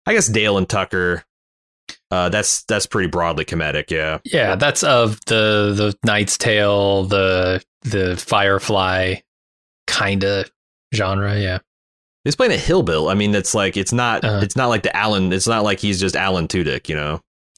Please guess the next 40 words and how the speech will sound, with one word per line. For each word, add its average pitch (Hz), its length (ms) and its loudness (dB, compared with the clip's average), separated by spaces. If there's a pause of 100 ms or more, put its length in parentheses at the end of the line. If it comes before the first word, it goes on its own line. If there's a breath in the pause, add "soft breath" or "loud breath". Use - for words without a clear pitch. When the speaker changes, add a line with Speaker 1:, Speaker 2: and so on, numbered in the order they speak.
Speaker 2:
Oh, 220 100 2
Speaker 1:
I 240 40 4
Speaker 2:
no, 233 60 4
Speaker 1:
don't 202 120 4
know. 175 60 4
Speaker 2:
his 147 160 2
Speaker 1:
It's - 100 0
a - 40 0
Speaker 2:
characters 180 300 4
are 170 40 0
very 180 160 4
different, 165 260 2
but 123 80 0
the 117 80 0
tone 120 320 2
of 95 100 0
what 98 140 2
he 101 80 0
does 92 240 0
is 92 100 -2
very 90 360 -2 (100)
similar 92 520 0 (280)
movie 95 220 0
to 92 60 -2
movie. 92 140 0
Speaker 1:
Oh, 131 160 6
for 98 140 0
sure. 73 400 -2 (320)
For 87 100 -2
sure. 69 340 -4 (600)
Uh, 85 320 0
what, 113 240 2
is 113 120 0
there 131 100 0
anything 156 240 2
else 160 180 0
we 147 80 0
wanna 151 140 0
talk 143 180 -2
about 147 260 0